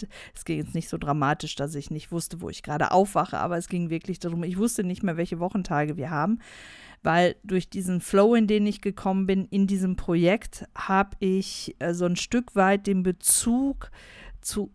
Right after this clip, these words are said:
zu den Tagen verloren. Also nicht den Bezug zur Realität, <laughs> das nicht, keine Sorge,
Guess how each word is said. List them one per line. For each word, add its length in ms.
zu 200
den 200
Tagen 580
verloren. 640
Also 220
nicht 220
den 100
Bezug 380
zur 180
Realität, 920
<laughs> 40
das 240
nicht, 340
keine 300
Sorge, 380